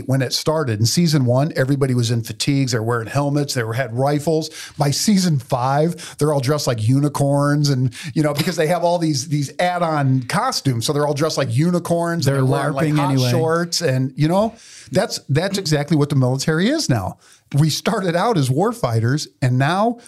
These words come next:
Speaker 1: we're getting into, like, season five of pub G, man, where <laughs> I'm like,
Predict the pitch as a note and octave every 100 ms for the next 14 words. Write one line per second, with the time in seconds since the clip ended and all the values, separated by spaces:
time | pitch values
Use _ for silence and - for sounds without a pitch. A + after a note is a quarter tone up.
0 | - C#3 D3+ A3 F3+ F3+ D3+ C3+ - E3
1 | D3 C3+ A#2 D3+ C3+ A2+ C#3 B2 G#2 C3
2 | A#2 F#2+ A2+ A2+ B2 B2 C3 - B3+ G#3
3 | F#3+ F3 D3 B2+